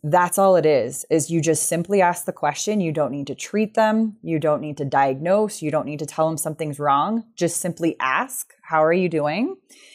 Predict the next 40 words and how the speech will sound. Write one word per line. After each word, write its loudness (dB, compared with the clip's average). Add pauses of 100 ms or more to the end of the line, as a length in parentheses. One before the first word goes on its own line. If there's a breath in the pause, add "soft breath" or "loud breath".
(180 soft breath)
And 2
then 2
the 2
next 0
step 2
to -4
that 4
is 0
just -6
listening -4
to -4
their -4
story, -6
listening -2
to -4
what 2
they -2
have -6
to -12
say 2
and -6
being -4
prepared 0
to -6
hear 0
that 2
story. 0 (500 soft breath)
Um, 2
but 4
you 2
don't 2
need -2
to 0
do 2
anything 0
beyond 0
that, 0 (280)
that, 2
uh, 4
th-, -4